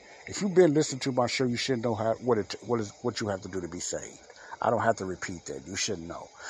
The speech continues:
But for the newbies or somebody just, uh, just curious and just been straddling through the int-, I mean, not the internet, but, you know, yeah, the internet too as well.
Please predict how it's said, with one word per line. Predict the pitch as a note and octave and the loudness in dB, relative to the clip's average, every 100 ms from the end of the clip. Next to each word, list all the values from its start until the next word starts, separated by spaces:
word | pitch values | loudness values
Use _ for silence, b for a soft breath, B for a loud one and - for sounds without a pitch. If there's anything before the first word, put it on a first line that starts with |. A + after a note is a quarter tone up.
| B - | B -4
But | G#2 | 0
for | - A#2 | 4 4
the | G#2 | 4
newbies | F#2+ G#2 C3 C3 F#2 D2 - - - - B B B - | -2 0 2 2 0 -8 -6 -6 -6 -10 B B B -8
or | F#2+ | -4
somebody | - A#2+ A#2 G#2+ | -2 2 4 2
just, | F#2+ F#2 F2 - - | -2 -6 -8 -12 -12
uh, | F2+ | -6
just | G#2+ F#2+ - - - - - | -4 -4 -4 -10 -16 -20 -4
curious | - F3 F#2+ D#2+ - | 2 2 2 -2 -8
and | E2 | -10
just | D#2+ F#2 E2 | -8 -8 -8
been | F#2+ F2 D#2+ B B B - | -10 -10 -14 B B B -12
straddling | - - A#2+ G#2 D#2 G#2+ G2 | -8 -2 0 0 0 -6 -6
through | G#2 G#2 F#2+ | -6 -6 -4
the | F#2 E2+ G#2 | -6 -6 -6
int-, | F#2 - - | -8 -8 -4
I | G2 | -4
mean, | F#2+ | -4
not | F#2 F#2 | -6 -8
the | - F#2+ | -10 -10
internet, | F2 F2 F2+ D#2+ | -10 -8 -6 -6
but, | D#2 D#2 - | -6 -10 -10
you | F#2 | -8
know, | D#2+ D#2 B2+ | -8 -6 -2
yeah, | G#3 | 0
the | D#3+ C3+ | 2 0
internet | C#3+ A#2 G#2 E2+ | -2 -4 -6 -6
too | G2 E2+ | -4 -4
as | D#2+ - | -4 -4
well. | F2 E2 E2 F2+ | -2 0 -4 -6